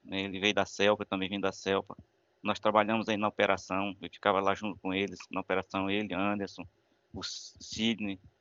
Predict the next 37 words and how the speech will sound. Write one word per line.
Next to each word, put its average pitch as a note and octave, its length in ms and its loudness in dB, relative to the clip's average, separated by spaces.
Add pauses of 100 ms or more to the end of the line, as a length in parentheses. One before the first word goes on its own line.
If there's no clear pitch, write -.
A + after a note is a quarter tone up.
(380)
né? F#2+ 320 -2
Outras - 360 0
pessoas G#2+ 380 -2
que F#2 260 -4 (360)
não G#2 180 -2
estão G#2 240 -4
mais, G2+ 240 0 (560)
foram G#2 180 -4
transferidos, G2+ 760 -4 (720)
né? G#2 280 -6 (240)
E G2+ 180 -2
a - 20 4
gente G2 200 -4
perder, G#2 320 2
assim, G#2+ 200 -4
um G#2 140 2
amigo, G2 480 -4 (560)
é, G2 240 -2
pelo G2+ 220 -2
covid. F#2 480 -4
Por G#2 160 -6
isso - 240 -8
que - 80 -6
eu G#2+ 40 -2
tenho G#2+ 200 -2
nessa, G#2 320 -4
nós G#2+ 260 4
estamos, G2+ 380 -4
temos A2+ 240 -4
que - 80 -14
estar G2+ 160 2
nessa G#2 260 -2
atuação, G2 500 -2
nessa F#2+ 240 -6
vigilância, F2+ 680 -6
manter F#2+ 400 -4 (420)
a, F#2 420 -2